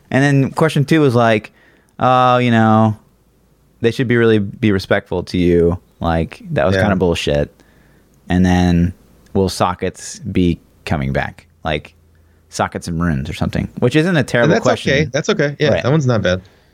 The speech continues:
Speaker 1: Um,
Speaker 2: Um, the lore questions, I, I mean, uh, we're not lore nuts.
Speaker 1: Sure.
Speaker 2: So, uh, maybe if you're a lore nut, man, that's your shit. You know, that's, that's your, that's your Kool-Aid.
Speaker 1: Sure.
Speaker 2: Maybe.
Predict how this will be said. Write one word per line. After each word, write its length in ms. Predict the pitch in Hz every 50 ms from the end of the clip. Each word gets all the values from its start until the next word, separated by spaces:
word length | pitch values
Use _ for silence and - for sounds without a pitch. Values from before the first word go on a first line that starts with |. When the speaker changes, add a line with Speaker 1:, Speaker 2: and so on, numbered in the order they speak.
| _ _ _
Speaker 1:
Um, 180 | 110 110 107 127
Speaker 2:
Um, 320 | 135 135 131 127 123 127 127
the 140 | 120 135 135
lore 280 | 139 156 180 202 220 220
questions, 480 | 214 - 175 165 170 - 170 156 131
I, 100 | 139 135 -
I 80 | 151 151
mean, 340 | 160 165 165 156 147 - - - _ _ _ _
uh, 260 | - 110 - - 107 76 - - - _ _ _ -
we're 260 | 139 135 180 196 196
not 220 | 180 160 135 104
lore 220 | 110 107 104 107 107
nuts. 260 | 107 107 107 110 120
Speaker 1:
Sure. 180 | 107 110 87 87
Speaker 2:
So, 540 | - - - 113 107 104 104 101 98 95 - _ _ -
uh, 120 | 123 139
maybe 340 | 147 156 180 202 190 208 202
if 120 | 190 - 151
you're 140 | 160 160
a 60 | 147 135
lore 240 | 120 120 120 117
nut, 200 | 113 107 98 -
man, 180 | 101 101 101 98
that's 220 | 98 107 107 104
your 100 | 104 98
shit. 280 | 90 - - 90 80 - -
You 100 | 95 95
know, 140 | 95 92 95
that's, 240 | 107 117 113 -
that's 280 | - 104 117 120 123 123
your, 100 | 120 107 104 - -
that's 220 | 107 110 110 -
your 100 | 113 104
Kool-Aid. 400 | - - 110 95 85 78 76 - - _ _ _ _ -
Speaker 1:
Sure. 140 | 98 - -
Speaker 2:
Maybe. 400 | 139 135 123 95 90 - 90